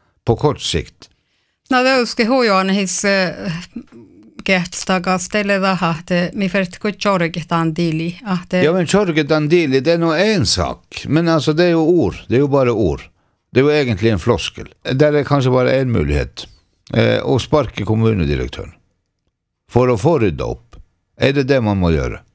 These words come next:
Speaker 1: tror du?
Speaker 2: No, inte mun kuitenkaan <laughs> sahtet alltid, että kun en tiedä, että aasi siis tuo luopunassinkin mieleen.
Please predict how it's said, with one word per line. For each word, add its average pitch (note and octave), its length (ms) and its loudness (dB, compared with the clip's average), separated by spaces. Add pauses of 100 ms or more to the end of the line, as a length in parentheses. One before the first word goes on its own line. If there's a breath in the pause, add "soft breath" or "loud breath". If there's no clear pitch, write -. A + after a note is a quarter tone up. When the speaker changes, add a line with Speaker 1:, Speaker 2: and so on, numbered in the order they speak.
(120)
Speaker 1:
tror C#2+ 120 -2
du? A1 140 -10 (1400)
Speaker 2:
No, G#3 100 0
inte A3 240 0
mun C#4+ 160 2
kuitenkaan G#3+ 760 0
<laughs> - 0 -
sahtet F#3 460 0
alltid, F#3 380 0
että F#3 580 -4
kun G#3 160 0
en G#3+ 180 0
tiedä, F#3+ 300 2
että G3 240 0
aasi F#3 360 0
siis A3+ 300 -2
tuo E3+ 220 0
luopunassinkin F3 840 -2
mieleen. F3+ 460 0